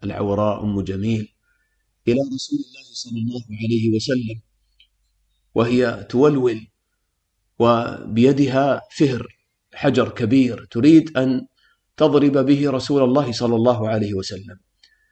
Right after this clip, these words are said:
فجاءت عند الكعبة، فرأت أبا بكر الصديق رضي الله عنه. قد كان أبو بكر رضي الله عنه جالساً مع النبي صلى الله عليه وسلم،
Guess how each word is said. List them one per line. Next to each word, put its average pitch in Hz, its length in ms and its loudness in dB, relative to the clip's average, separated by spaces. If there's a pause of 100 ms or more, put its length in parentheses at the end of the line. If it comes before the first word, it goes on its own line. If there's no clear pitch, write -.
(140)
فجاءت 165 460 2
عند 151 200 0
الكعبة، 120 680 -4 (520)
فرأت 113 960 -2 (800)
أبا 120 180 4
بكر 107 500 -4
الصديق 104 560 -2
رضي 110 280 -4
الله 107 520 -4 (140)
عنه. 113 360 -4 (460)
قد - 140 -12
كان 175 240 2
أبو 175 240 4
بكر 165 400 -2 (220)
رضي 131 240 2
الله 123 300 0
عنه 120 140 -2
جالساً 170 460 4
مع 175 240 2
النبي 160 400 4
صلى 107 220 -4
الله 110 340 -2
عليه 104 220 -4
وسلم، 98 480 -12